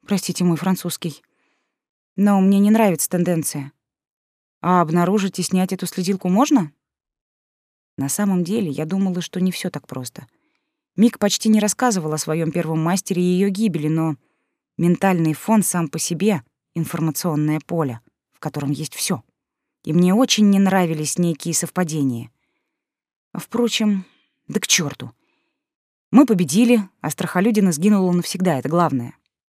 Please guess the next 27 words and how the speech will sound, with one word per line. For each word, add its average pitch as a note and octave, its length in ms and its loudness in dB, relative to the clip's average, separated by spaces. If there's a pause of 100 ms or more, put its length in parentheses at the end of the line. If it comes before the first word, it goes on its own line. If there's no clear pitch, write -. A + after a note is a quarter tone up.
(380)
А F#3 100 -4
моя F3+ 360 -2
спина? E3 580 -2 (640)
Я D#3+ 180 0
пошевелила D#3+ 480 -2
лопатками, D3+ 600 0 (320)
убедилась, F#3 440 4
что - 200 0
от F3 120 2
ранения F3+ 420 2
не E3+ 140 2
осталось E3+ 460 -2
и F3+ 40 -6
следа, F3 280 -2
и G3+ 60 2
уточнила. D#3 540 -2 (920)
Мы F#3+ 220 2
опять F#3+ 240 2
должны F#3+ 380 2
тучу F#3+ 220 -6
денег? A3 380 2 (880)
А? F#3 300 -6 (380)
Нет. - 840 -8 (500)
Микаэль E3+ 480 0
хмыкнул G3 420 0
и D3 40 -6
подтянулся. D#3 580 -6